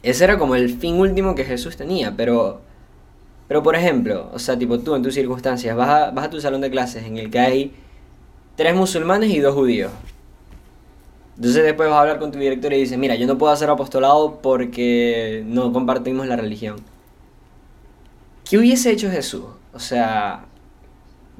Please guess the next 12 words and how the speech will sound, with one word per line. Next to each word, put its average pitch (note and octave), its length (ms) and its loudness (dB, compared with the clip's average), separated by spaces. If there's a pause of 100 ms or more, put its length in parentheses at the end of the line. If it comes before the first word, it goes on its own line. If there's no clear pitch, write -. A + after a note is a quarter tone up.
(280)
si D3+ 200 0
vemos E3 360 2
el G3+ 80 4
evangelio, D#3+ 380 0
por C3 100 0
ejemplo, C3 440 -2
¿cómo G3 180 -2
trataba F#3+ 340 2
Jesús D#3+ 320 -8
a D3 60 -2
las C#3 120 -4
prostitutas, G#2+ 600 -10